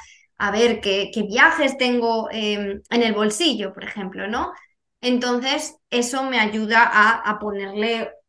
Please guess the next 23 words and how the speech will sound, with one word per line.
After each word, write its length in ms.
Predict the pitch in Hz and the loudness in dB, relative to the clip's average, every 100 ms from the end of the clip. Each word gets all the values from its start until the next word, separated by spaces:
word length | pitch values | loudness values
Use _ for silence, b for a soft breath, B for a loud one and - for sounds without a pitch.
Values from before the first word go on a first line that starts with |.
| _ | _
algo 280 | 208 220 226 | -4 -2 0
un 140 | 233 220 | -2 -2
poco 280 | 214 214 | -6 -2
más 320 | 214 202 208 - | 0 0 -2 -6
concreto, 680 | 240 226 196 190 240 311 B B B _ | -6 -4 -4 -4 -4 -4 B B B _
pero 180 | - 285 | 0 2
si 280 | - - 269 | -2 -2 0
no 200 | 285 415 | 2 2
se 200 | 392 - | 0 -2
quiere 280 | 247 214 202 | 0 0 0
llegar 300 | 208 196 196 | 0 0 0
a 60 | 196 | -2
ese 180 | 214 202 | -6 -6
nivel, 380 | 208 240 247 | -2 -2 0
también 420 | 214 202 202 208 208 | -2 -4 -4 -6 -6
se 140 | 208 | -6
puede 280 | 202 190 185 | -6 -6 -4
hacer 440 | 190 202 190 - _ _ _ _ | -6 -6 -6 -8 _ _ _ _
simplemente 760 | - 240 208 190 196 175 175 | -6 -2 -2 -2 -4 -6 -10
así. 320 | - - 254 | -12 -6 -4
Entonces, 380 | 180 180 208 220 | -4 -2 -2 0
digamos 460 | 220 220 233 262 262 | 0 2 2 -2 -4
que, 400 | 269 214 - | 0 0 -2